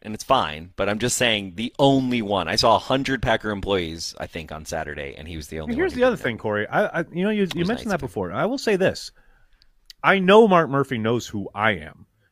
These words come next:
Speaker 2: and he has walked by me several times <laughs> without saying
Speaker 1: I think
Speaker 2: a word.
Speaker 1: Mark Murphy
Speaker 2: So,
Speaker 1: thinks I'm
Speaker 2: might
Speaker 1: Tom
Speaker 2: have just
Speaker 1: Grossi.
Speaker 2: been in, like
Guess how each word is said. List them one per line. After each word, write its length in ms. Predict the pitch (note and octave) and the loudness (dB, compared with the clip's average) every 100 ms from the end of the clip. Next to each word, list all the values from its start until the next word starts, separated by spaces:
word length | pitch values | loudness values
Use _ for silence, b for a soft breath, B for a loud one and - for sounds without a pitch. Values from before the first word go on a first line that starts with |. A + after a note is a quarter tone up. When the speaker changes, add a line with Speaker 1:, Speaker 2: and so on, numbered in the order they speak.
| _ | _
Speaker 2:
and 180 | A#2 A2 | -4 -4
he 360 | - - C#4+ C4 | -6 -4 0 2
has 260 | C3 F#2+ | 2 0
walked 260 | G2 F2+ - | -4 -4 -4
by 200 | F#2 F2 | -4 -4
me 260 | F2 E2 - _ _ _ _ _ _ - | -6 -12 -16 _ _ _ _ _ _ -12
several 460 | - - C3 G2 | 0 4 6 4
times 580 | - D#2 - - - - | -2 -10 -12 -8 -6 -2
<laughs> 40 | - | -2
without 400 | B2 D3+ C#3+ C3 | 4 6 6 6
saying 220 | C3 A2+ | 2 2
Speaker 1:
I 20 | |
think 180 | G#3+ D3 | 2 2
Speaker 2:
a 20 | |
word. 20 | F2+ | 6
Speaker 1:
Mark 240 | G#3 - | 6 6
Murphy 180 | C#3+ D3+ | 4 8
Speaker 2:
So, 240 | C#3+ C3 B2+ | 8 8 6
Speaker 1:
thinks 240 | C3+ C#3 | 2 2
I'm 140 | A#2+ A#2 | 0 2
Speaker 2:
might 60 | |
Speaker 1:
Tom 240 | - - - | 4 4 2
Speaker 2:
have 80 | |
just 120 | A#3+ - | 0 2
Speaker 1:
Grossi. 80 | E3 | 4
Speaker 2:
been 160 | D3 | 4
in, 160 | B2+ A#2+ | 4 2
like 240 | G#2+ G2 | -2 -2